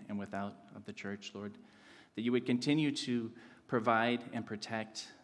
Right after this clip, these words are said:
uh, this family. Lord, we lift up Isaiah to you. We ask that you would continue to put a hedge of protection around him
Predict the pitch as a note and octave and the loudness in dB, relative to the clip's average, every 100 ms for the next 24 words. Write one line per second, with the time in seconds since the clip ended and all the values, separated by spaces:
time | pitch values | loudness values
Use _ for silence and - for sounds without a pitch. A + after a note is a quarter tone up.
0 | - - G#2 G2 - _ _ G#2 - G#2+ | -20 -18 -18 -20 -20 _ _ -14 -6 -4
1 | G#2 G2+ G#2 G2+ G2+ G#2 - G2 F2+ F2+ | -2 -2 -4 -6 -4 -6 -8 -12 -10 -2
2 | A2+ A#2 A2+ A2 G#2+ G#2+ - - - - | 0 0 -2 -4 -6 -6 -16 -20 -20 -20
3 | _ _ _ _ _ _ - A#2 A2+ G#2 | _ _ _ _ _ _ -6 0 2 2
4 | - A#2+ A#2 A2+ G#2+ G2 - A2+ G#2 A#2 | 0 -2 0 0 -2 -4 -8 -10 -4 -2
5 | A2+ G#2+ - G#2 G2+ - - G#2+ G#2+ A2 | -2 -4 -4 -4 -6 -8 -4 -2 -2 -2
6 | A2 G#2+ A#2 G#2 - G#2 G2+ G#2 G#2 G2+ | -4 -6 -6 -6 -4 -2 -2 -2 -4 -6
7 | G2+ | -6